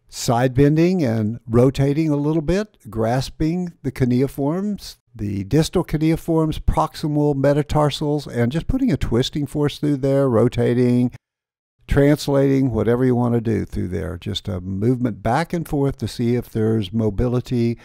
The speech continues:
between the metatarsals and the distal cuneiform bones.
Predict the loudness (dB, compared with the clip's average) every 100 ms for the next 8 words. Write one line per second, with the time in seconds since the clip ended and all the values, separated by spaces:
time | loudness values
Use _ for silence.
0 | -10 -4 -2 0 0 0 0 -2 -2 -2
1 | -2 -6 -6 -6 -4 -4 -6 -6 -8 -16
2 | _ _ _ -20 -12 -4 -4 -2 -4 -4
3 | -2 -2 -2 -6 -8 -8 -8 -8 -10 -14
4 | -16